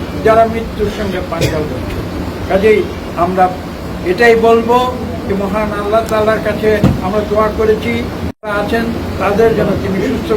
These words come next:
করে দেন এবং যারা শহীদ হয়েছে আমরা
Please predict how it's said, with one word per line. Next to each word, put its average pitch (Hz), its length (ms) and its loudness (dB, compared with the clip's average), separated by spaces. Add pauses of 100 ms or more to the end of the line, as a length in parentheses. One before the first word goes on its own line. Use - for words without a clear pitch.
করে 220 160 2 (100)
দেন 214 180 4 (440)
এবং 226 220 6 (100)
যারা 220 280 6 (1400)
শহীদ 240 320 6 (120)
হয়েছে 196 320 2 (680)
আমরা 190 220 4